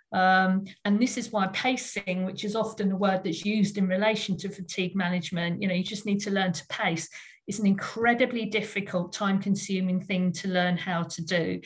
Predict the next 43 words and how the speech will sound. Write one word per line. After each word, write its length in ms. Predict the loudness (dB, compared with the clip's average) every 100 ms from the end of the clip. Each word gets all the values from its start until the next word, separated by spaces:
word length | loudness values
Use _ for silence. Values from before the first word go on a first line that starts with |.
| -12 -16 -6
It's 220 | -6 -2
not 360 | 4 4 4 0
something 420 | -2 -2 -2 0
where 160 | 0
somebody 280 | 2 0 2
can 60 | 0
say, 280 | 0 0 0
"Aha, 360 | 0 2 2
here's 320 | 2 0 0 -2
the 80 |
timetable 720 | -8 -4 -2 -2 -2 -2 -2 -6
for 160 | -4
you. 420 | 2 4 4 2 -2 -10 -12 -6
This 180 | -2
is 160 | -2 -2
what's 160 | -2 -2
gonna 180 | -2
make 280 | 0 -2 -2
all 100 | -2
the 80 | -2
difference." 460 | -2 -4 -4 -4 -6 -16 -4
It's 240 | -4 0
learning 580 | 2 6 6 6 4 4
what 220 | 4 2
your 260 | 2 2 0
body 320 | 0 -2 -2
can 240 | -4 0 2
do 240 | 2 2
on 80 | 2
a 80 | 2
day-to-day 600 | 2 0 -2 -4 -2 0
basis 800 | 0 0 -2 -2 -2 -2 -8 -12 -18 -4
and 120 | -2
how 200 | 0 2
your 340 | 2 2 2 0
resources 580 | 0 0 -2 -4 -8 -6
fluctuate 680 | -2 -2 -2 -4 -2 0
and 100 | 2
the 80 | 2
impact 480 | 2 0 -4 -6 -6
of 140 | -4
your 240 | 2 2 4
lifestyle 840 | 2 0 -2 -4 2 2 2 -2